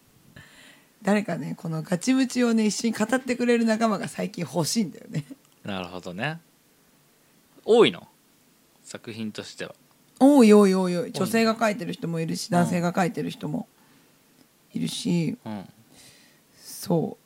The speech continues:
Speaker 1: う。で、最近その、さっき言った発信源、その一人の人を、
Speaker 2: うん。
Speaker 1: <laughs> 討議して見てるって言ったじゃん。
Speaker 2: はい。
Speaker 1: その人はね、ガチムチ系の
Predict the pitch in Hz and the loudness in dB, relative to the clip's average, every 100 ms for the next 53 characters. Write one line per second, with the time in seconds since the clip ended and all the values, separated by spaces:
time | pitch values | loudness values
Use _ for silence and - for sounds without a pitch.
0 | _ _ _ _ _ _ _ _ _ 220 | _ _ _ _ _ _ _ _ _ -6
1 | 208 262 262 254 240 214 254 262 180 - | 2 2 4 4 4 4 2 0 -2 -8
2 | 185 151 - 196 - - 247 226 - - | -8 -8 -6 -6 -4 0 2 2 -2 -10
3 | 214 _ _ _ _ _ - 170 - 202 | -10 _ _ _ _ _ -10 -10 -4 0
4 | 180 190 175 233 202 220 185 - - - | 2 2 2 2 4 4 2 -4 -14 -16
5 | - _ 262 254 214 - - 226 185 - | -20 _ 4 6 4 2 0 2 2 -4
6 | _ _ - - _ 190 185 - - - | _ _ -20 -20 _ -4 -4 -6 -12 -12
7 | 147 - _ _ - - - 185 147 226 | -12 -12 _ _ -20 -18 -6 -4 -4 -8
8 | - 120 95 _ _ _ _ _ _ 262 | -6 -6 -6 _ _ _ _ _ _ -2
9 | 359 - - - - - 269 _ _ - | -2 -2 -6 -6 -6 -4 -4 _ _ 2
10 | 196 - 330 349 - - 339 330 302 294 | 2 2 -2 -2 -6 -4 0 2 6 4
11 | 175 | 4